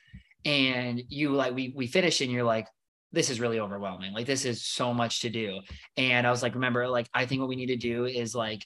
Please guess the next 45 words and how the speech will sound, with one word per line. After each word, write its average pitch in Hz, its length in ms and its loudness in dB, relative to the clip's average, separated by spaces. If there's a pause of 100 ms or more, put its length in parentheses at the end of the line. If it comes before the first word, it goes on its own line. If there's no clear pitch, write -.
(320)
people 165 260 4
get 139 200 2
lost. 113 380 2
They 123 100 0
don't 117 140 -2
know 127 100 -2
what's 135 220 -4
next." 117 420 0
Like, 120 140 0
I've 120 80 0
heard 123 160 -2
that 120 160 2
from 127 80 -4
a 120 40 -4
bunch 120 180 -2
of 120 40 0
other 120 80 0
field 120 160 0
advisors. 113 380 -2
Like, 120 160 -4
"I 120 160 4
think 120 180 -4
we 120 80 -2
should 117 180 0
have 107 240 -2 (120)
follow-up 127 400 4
emails 120 640 0
and 110 180 -8
videos 120 540 2
in 120 180 -2
there." 113 420 0 (280)
And 143 160 2
then 147 80 6
I 139 80 4
think, 185 220 -2
like, 156 140 6
once 135 180 0
it 139 60 -4
came 123 180 -2
together, 120 400 4
you 117 160 0
were 113 80 -2
like, 104 200 -4
"This 143 160 2
is 120 100 -6